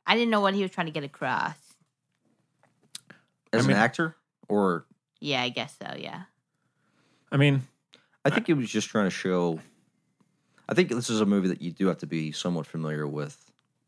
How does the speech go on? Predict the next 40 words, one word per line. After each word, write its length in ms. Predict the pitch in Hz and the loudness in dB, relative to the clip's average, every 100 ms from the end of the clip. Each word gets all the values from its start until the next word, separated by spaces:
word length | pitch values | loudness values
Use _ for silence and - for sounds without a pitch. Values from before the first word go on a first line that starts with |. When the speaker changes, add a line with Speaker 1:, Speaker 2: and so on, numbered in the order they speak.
| _ _ - | _ _ -8
Speaker 2:
the 160 | 85 | -4
overall 320 | 80 78 78 | -2 -2 -4
story 420 | 69 - 76 73 71 | -6 -8 -6 -6 -8
to 80 | 69 | -10
kinda, 280 | - 73 | -10 -10
like, 220 | 71 71 - | -10 -12 -14
ap-, 140 | - - _ - | -18 -20 _ -14
maybe 220 | - - | -10 -10
not 200 | 147 - - _ - - | -10 -14 -18 _ -16 -12
un-, 160 | 80 | -10
like, 160 | 65 80 | -12 -8
grasp 400 | 82 76 80 - | -6 -6 -8 -12
fully, 420 | _ - 95 98 - _ _ _ _ _ - | _ -6 -4 -4 -8 _ _ _ _ _ -12
um, 520 | 78 76 76 76 151 - _ _ _ _ _ _ _ _ _ | -8 -8 -8 -10 -14 -18 _ _ _ _ _ _ _ _ _
because, 220 | 95 95 | -2 -2
like, 120 | 87 80 | -2 -4
there's 140 | 82 | -2
a 40 | |
lot 160 | 82 78 | 0 -2
of 80 | 76 | -4
things, 200 | 80 76 | -8 -8
like, 120 | 80 - - _ _ _ | -12 -16 -20 _ _ _
there's 120 | 92 | -2
a 40 | 92 | 2
lot 220 | 92 90 | 4 2
of 160 | 78 - _ _ | 0 -6 _ _
things 200 | - 85 78 | -4 -4 -4
that 140 | 78 | -6
they 80 | 78 | -6
leave 260 | 76 78 | -6 -6
out 280 | 73 76 78 | -6 -6 -8
that 100 | - | -10
would 160 | - 147 | -14 -12
be, 180 | 76 76 | -10 -10
like, 200 | 151 - | -12 -12
important, 440 | - 76 82 110 _ _ _ | -8 -6 -4 -6 _ _ _
because 240 | - 104 92 | -4 -2 0
I 60 | |
think 240 | 90 101 82 | 2 0 -2
it's, 260 | - - | -8 -12